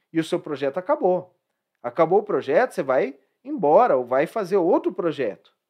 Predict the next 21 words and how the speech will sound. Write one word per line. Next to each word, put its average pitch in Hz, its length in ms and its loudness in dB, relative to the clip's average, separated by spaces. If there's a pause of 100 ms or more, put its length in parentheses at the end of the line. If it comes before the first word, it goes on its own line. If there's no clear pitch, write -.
(600)
Então, 131 280 -6
você 262 380 0 (140)
se, 302 560 -10
é, 131 460 -2
vamos 135 220 -10
dizer 160 100 -6
assim, 156 240 -10
se - 200 -14
livra, 208 460 -2
né, 190 220 -6 (420)
daquelas 143 460 0
atividades. 190 760 -2
Alguém 151 420 -2
vai 269 160 -2
tocar 160 380 -2
aquilo 135 300 -8
ali 120 280 -10 (480)
a - 60 -12
partir 131 360 -4
de 131 100 -6
agora. 110 440 -6